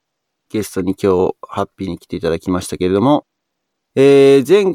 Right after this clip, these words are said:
回は若者実行委員として、まあ、なかなかホットなトークしてもらったんですけど、なんかフィードバックとか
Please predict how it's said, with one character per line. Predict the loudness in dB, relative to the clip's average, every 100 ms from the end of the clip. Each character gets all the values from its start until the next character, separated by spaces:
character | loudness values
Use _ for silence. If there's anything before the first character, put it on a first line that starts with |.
| -2
回 | 0 2 2 0 2
は | 2 0
若 | -4 -6 -4 -2
者 | 0 0
実 | -2 -6 -8
行 | 0 2 2
委 | 2
員 | 0
と | -2
し | -2
て、 | -2 0
ま | 0 0
あ、 | -2
な |
か | -4
な | -4
か | -2 -4
ホ | -2
ッ | -4
ト | -2 -2
な | -4 _ _ _ _ -4
ト | -4
ー | -2
ク |
し | -8
て | -8
も | -8
ら |
っ |
た | -6
ん | -8
で |
す | -4
け | -2
ど、 | 0
な | 0
ん | -4
か |
フ | -2
ィ | 0
ー | 2
ド | 0
バ | -2
ッ |
ク | -4
と | -10
か | -8 -10